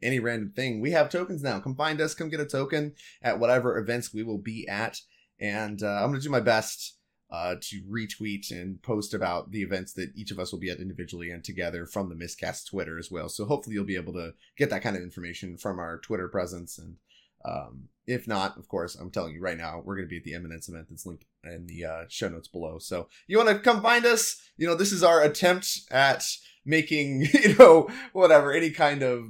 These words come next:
public relations between the podcast and our listeners. This is something that, uh,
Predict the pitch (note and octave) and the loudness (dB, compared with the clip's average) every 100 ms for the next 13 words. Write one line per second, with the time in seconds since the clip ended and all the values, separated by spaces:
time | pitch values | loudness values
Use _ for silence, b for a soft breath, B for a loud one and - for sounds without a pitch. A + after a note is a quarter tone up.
0 | G#2+ _ C#3 F3+ D#3+ D#3+ C#3+ B2+ B2+ B2+ | -18 _ -4 0 2 0 -2 0 0 0
1 | B2+ A#2+ B2 B2 B2 A2 G#2 G#2+ G2+ G2+ | -6 -8 -8 -6 -6 -4 0 0 0 0
2 | G2 G2+ - G2 F#2+ G2+ G2+ G2 G2+ G2+ | 0 0 -4 -6 -6 -4 -2 -2 -2 -4
3 | - F#2+ F#2+ - G#2+ G2+ A2+ G2+ G#2 G2 | -6 -8 -8 -10 -12 -10 -10 -6 -6 -6
4 | F#2 F2+ E2+ F2 F2 E2+ | -8 -8 -8 -8 -10 -12